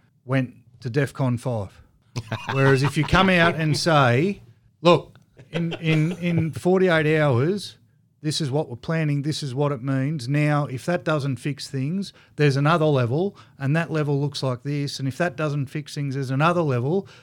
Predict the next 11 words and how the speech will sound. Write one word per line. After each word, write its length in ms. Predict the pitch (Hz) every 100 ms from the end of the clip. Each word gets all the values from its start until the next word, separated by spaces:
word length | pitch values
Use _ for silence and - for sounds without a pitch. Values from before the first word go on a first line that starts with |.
| _
that 200 | 147 147
level's 280 | 156 143 135
gonna 260 | 139 139 131
look 160 | 147
like 180 | 135 123
this." 400 | 160 131 165 - _ _ -
It 60 |
lets 180 | 160 196
people 280 | - 185 160
like 220 | 147 117 135
me 480 | 160 147 117 175